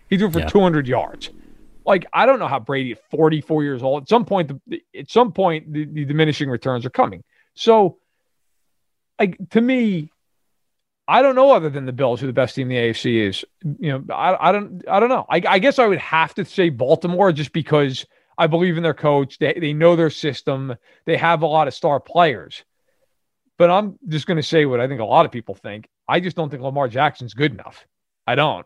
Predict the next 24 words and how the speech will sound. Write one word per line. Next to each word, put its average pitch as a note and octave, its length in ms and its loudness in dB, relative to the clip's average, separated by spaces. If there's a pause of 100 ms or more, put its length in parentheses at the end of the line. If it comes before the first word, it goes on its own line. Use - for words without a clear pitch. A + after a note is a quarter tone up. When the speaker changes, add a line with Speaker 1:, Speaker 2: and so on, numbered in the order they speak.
(100)
Speaker 1:
I C3+ 100 -2
don't E3 140 2
think E3 120 -2
they're D#3 100 2
gonna C#3+ 180 -2
threaten D3+ 340 -2
Kansas C3 320 -6
City D#3+ 180 0
in C3 60 -8
a A2+ 40 -8
playoff D3+ 340 2
game A2 140 -10
'cause A2+ 140 -16
he C3+ 80 -8
can't D#3 240 -4
throw D#3+ 160 4
the D3 60 0
ball C#3 340 4
well F2 200 -8
enough. - 300 -16 (640)
That, B2+ 140 -4
that's B2+ 180 2
just - 220 -10
me. D2+ 80 -12